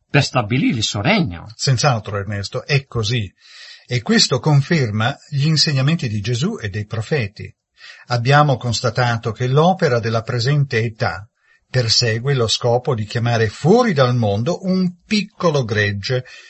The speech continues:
Speaker 2: composto da fedeli discepoli di Cristo, onde prepararsi a partecipare al governo messianico.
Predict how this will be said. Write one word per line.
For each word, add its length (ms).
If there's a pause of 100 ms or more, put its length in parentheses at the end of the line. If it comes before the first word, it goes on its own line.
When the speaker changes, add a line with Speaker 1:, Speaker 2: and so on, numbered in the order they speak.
(140)
Speaker 2:
composto 480
da 120
fedeli 400
discepoli 600
di 120
Cristo, 640
onde 320
prepararsi 840
a 240
partecipare 800
al 140
governo 480
messianico. 840